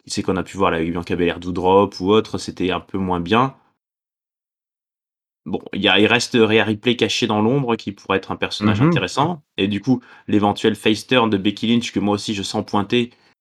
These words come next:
Speaker 1: me fait dire que Becky Lynch, Rhea Ripley, ça peut être une configuration qu'on n'a pas encore eue, alors que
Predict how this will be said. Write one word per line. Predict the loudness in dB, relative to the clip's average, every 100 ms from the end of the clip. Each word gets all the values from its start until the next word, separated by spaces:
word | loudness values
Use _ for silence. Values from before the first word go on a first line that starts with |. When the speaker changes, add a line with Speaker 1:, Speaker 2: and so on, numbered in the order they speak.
| -8
Speaker 1:
me | -4
fait | 0
dire | 0 0
que | 0 2 2 0
Becky | 0 -2 0 -2 0
Lynch, | 0 -2
Rhea | -2 -2
Ripley, | -2 -2 0 0
ça | -2
peut | -4 -4
être | -6
une | -12
configuration | -14 -10 -4 -4 -4 -6 -8 -10 _ _ -8
qu'on | -6
n'a | -2
pas | 0
encore | 0 4 4
eue, | 6 4
alors | 2 0
que | 0 0